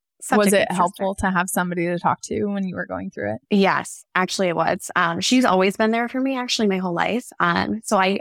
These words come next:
Speaker 1: uh, ki-, you know, there's sometimes those people where you know that, like, listen, I had to call this person and be like, "Listen, there's a dead body in my trunk." <laughs> This is
Speaker 2: Yes.
Speaker 1: her. Like, this was my, this is my sister. So I knew that even if she was a little disappointed or whatever,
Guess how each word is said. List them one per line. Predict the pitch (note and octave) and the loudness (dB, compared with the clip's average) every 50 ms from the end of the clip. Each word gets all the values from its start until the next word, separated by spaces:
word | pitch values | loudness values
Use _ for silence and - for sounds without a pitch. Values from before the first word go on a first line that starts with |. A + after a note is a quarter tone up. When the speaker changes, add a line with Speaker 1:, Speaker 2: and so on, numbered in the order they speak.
| - | -2
Speaker 1:
uh, | - F#3 - - | -4 -4 -2 -2
ki-, | A#3+ B3 - C4+ | 0 0 4 4
you | C#4+ | 4
know, | C#4 C4+ C4 | 4 4 4
there's | C4+ C4 - | 2 2 2
sometimes | - - D4 D#4 F#4+ - G4+ G4+ F#4+ - - | 0 2 2 2 2 2 2 0 0 0 0
those | C#4 C4 A#3+ - | 0 0 0 0
people | - B3+ A#3 A3 B3 B3 | -2 -4 -2 -2 0 0
where | A3+ A3 G#3+ | 2 2 2
you | F#3+ F3+ F#3 | 2 0 0
know | F3+ F#3 G#3 F#3+ | 2 2 2 2
that, | G3 G3 - | 0 -2 -2
like, | F#3+ F3+ E3+ D#3+ - _ _ _ _ _ _ _ _ _ _ _ _ _ _ _ _ _ _ _ _ | -4 -4 -4 -6 -8 _ _ _ _ _ _ _ _ _ _ _ _ _ _ _ _ _ _ _ _
listen, | - F#3 F#3+ - - - | -2 0 0 0 -2 -6
I | - F2+ | -6 -6
had | - G3 - | -6 -4 -4
to | - G#3 | -6 -4
call | - G3 F#3+ | -4 -4 -4
this | F#3+ F#3+ G3 - | -4 -4 -6 -6
person | - - G#3 G3+ - G#3 G#3+ D2 - - - - - - | -6 -6 -6 -4 -4 -6 -8 -8 -8 -8 -10 -12 -10 -4
and | - F#3+ F#3 | -2 0 0
be | F3 F#3+ | 0 0
like, | F#3 F#3 - | -4 -4 -6
"Listen, | F#3+ F#3 - G3+ | -6 -6 -2 -2
there's | G3 F#3 F#3 G3+ | 0 0 0 0
a | F#3+ | -2
dead | - F#3 F#3 F3+ | -2 -2 -2 -2
body | - - G3+ G3+ G#3+ | 0 0 0 0 -2
in | G3 G3 | -2 -4
my | G3 G3+ | -6 -6
trunk." | - - - - - - - - - - - | -6 -4 -4 -6 -6 -6 -6 -6 -4 -2 0
<laughs> | D#4+ F4 - _ - - _ _ _ _ _ _ _ - - - C4+ B3+ B3+ B3+ - - - - | -2 -2 -2 _ -14 -20 _ _ _ _ _ _ _ -2 0 2 4 2 2 0 -8 -8 -2 0
This | D4 C#4 C#4 - | 2 2 2 2
is | E4 C#4+ | 4 4
Speaker 2:
Yes. | G#3 G3+ F#3+ C#4+ A#3 - | 4 4 4 4 2 2
Speaker 1:
her. | - - G#3 | 0 0 2
Like, | G#3 G3+ G3+ - | 2 2 2 0
this | - A3 G#3+ - | 0 -2 0 0
was | A#3 A#3 G#3+ G#3+ | 0 0 2 2
my, | G#3+ G3 - | 2 2 0
this | G#3 G#3+ G#3 - | -2 -8 -10 -8
is | G#3+ F#3+ G3 | -8 -4 -2
my | F#3+ F#3 | 0 0
sister. | F#3 - G3+ - - - - - - _ _ _ _ _ | 0 -2 -2 -4 -6 -10 -12 -14 -14 _ _ _ _ _
So | - - - A#3 A3+ G#3+ - | -6 0 2 2 4 4 2
I | - G#3+ A3+ | 2 2 2
knew | A#3+ A#3+ A#3+ A#3 | 2 2 2 2
that | G3+ A3 - | 2 0 -2
even | - A#3+ B3 C4 C4 | -2 -2 -2 -2 -2
if | B3 G#3+ | -2 -2
she | - - A3 | -2 -2 0
was | G#3 G3 F#3 | 0 0 0
a | F#3 E3+ | -2 -4
little | E3+ E3 E3 D#3+ | -6 -6 -8 -10
disappointed | F3 E3+ - - - - F3 E3+ F3 F3 F3 F3 | -12 -14 -16 -16 -16 -12 -8 -4 -4 -2 0 2
or | - F3+ F3 | 2 2 2
whatever, | F3+ - - F3+ F#3 - - - - | 2 0 0 -2 -2 -4 -6 -8 -10